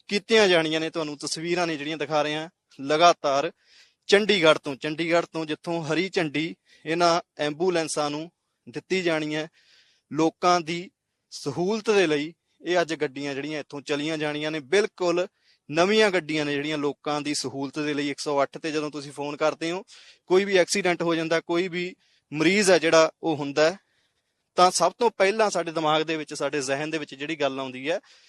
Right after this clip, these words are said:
ਵੀ ਭਾਈ ਇੱਕ ਸੌ ਅੱਠ ਤੇ ਅਸੀਂ ਕਾਲ ਕਰੀਏ, ਜਿਹੜੀ ਸਰਕਾਰੀ ਐਂਬੂਲੈਂਸ ਹੈ ਉਹ ਆ ਜਾਊਗੀ, ਤਾਂ ਉਸ ਤੋਂ ਬਾਅਦ ਫਸਟ ਏਡ ਇਹਦੇ ਵਿੱਚ ਮਿਲ ਜਾਂਦੀ ਹੈ।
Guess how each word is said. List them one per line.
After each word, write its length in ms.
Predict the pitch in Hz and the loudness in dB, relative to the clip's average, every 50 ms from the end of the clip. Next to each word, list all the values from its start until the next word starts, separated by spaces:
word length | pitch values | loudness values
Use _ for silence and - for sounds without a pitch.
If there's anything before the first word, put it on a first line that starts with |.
| _ _ _ _ - | _ _ _ _ -14
ਵੀ 60 | 151 160 | -14 -4
ਭਾਈ 300 | - - 175 175 175 170 | 0 2 2 4 4 2
ਇੱਕ 100 | 160 - | 0 0
ਸੌ 280 | - 180 170 160 151 143 | 0 0 2 4 4 2
ਅੱਠ 160 | - - 170 | 2 -2 -10
ਤੇ 200 | - - 165 165 | -6 -4 -4 -4
ਅਸੀਂ 240 | - - 160 156 160 _ _ _ _ _ _ _ _ - | -4 -6 -8 -12 -12 _ _ _ _ _ _ _ _ 2
ਕਾਲ 260 | 143 143 147 156 165 | 4 4 4 4 2
ਕਰੀਏ, 340 | - 170 165 165 165 165 160 | 0 -2 -2 -2 -2 -4 -4
ਜਿਹੜੀ 180 | 156 160 165 | -4 -6 -6
ਸਰਕਾਰੀ 420 | 143 147 143 - 139 135 135 143 143 | -6 -6 -4 -2 -2 -2 -2 -2 -4
ਐਂਬੂਲੈਂਸ 560 | 143 143 139 143 165 170 170 156 147 - - | -6 -6 -6 -4 -4 -2 -2 -4 -4 -4 -2
ਹੈ 160 | 156 151 175 220 _ _ _ _ _ _ _ _ - | -2 -2 -2 -4 _ _ _ _ _ _ _ _ -10
ਉਹ 160 | - 151 147 | -4 2 4
ਆ 120 | 139 139 135 | 4 4 4
ਜਾਊਗੀ, 420 | 131 143 165 170 151 165 180 202 208 _ _ _ _ _ _ _ - | 2 -2 -6 -6 -6 -8 -10 -10 -12 _ _ _ _ _ _ _ -4
ਤਾਂ 80 | 160 165 | -2 0
ਉਸ 120 | 165 156 | 0 -2
ਤੋਂ 140 | - 175 165 | -4 -6 -6
ਬਾਅਦ 260 | 151 143 143 151 156 151 | -2 0 0 0 -2 -2
ਫਸਟ 340 | - 147 139 135 - - 160 | -2 -2 -2 -2 -2 -4 -4
ਏਡ 140 | 160 160 | -4 -2
ਇਹਦੇ 120 | 175 170 180 | -4 -4 -6
ਵਿੱਚ 160 | 180 - 160 | -6 -8 -8
ਮਿਲ 180 | 151 151 156 147 | -8 -8 -8 -6
ਜਾਂਦੀ 340 | 147 160 160 147 151 151 151 | -6 -8 -8 -8 -8 -6 -6
ਹੈ। 80 | 160 | -6